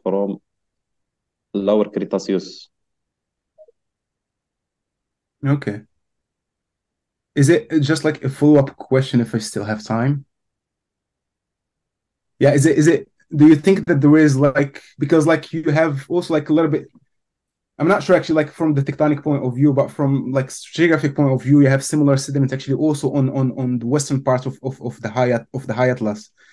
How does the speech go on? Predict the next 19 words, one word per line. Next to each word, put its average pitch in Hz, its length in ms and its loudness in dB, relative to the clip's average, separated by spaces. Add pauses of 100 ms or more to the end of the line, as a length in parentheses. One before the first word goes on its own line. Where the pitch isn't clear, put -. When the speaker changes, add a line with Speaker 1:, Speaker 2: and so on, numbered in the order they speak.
(220)
Speaker 2:
So, - 140 -8
like, 120 200 -4
if - 160 -8
you 139 60 2
look 139 140 2
actually, 135 280 0
like, 127 240 -2
close 139 380 2
to 127 60 -10
the, 127 200 -2
to 120 120 -8
the 123 60 -2
Atlantic 143 400 -4
coast, 120 480 -2 (320)
you 135 80 -4
can 131 120 -2
see 143 160 -2
some 135 260 0
Birimian 131 640 4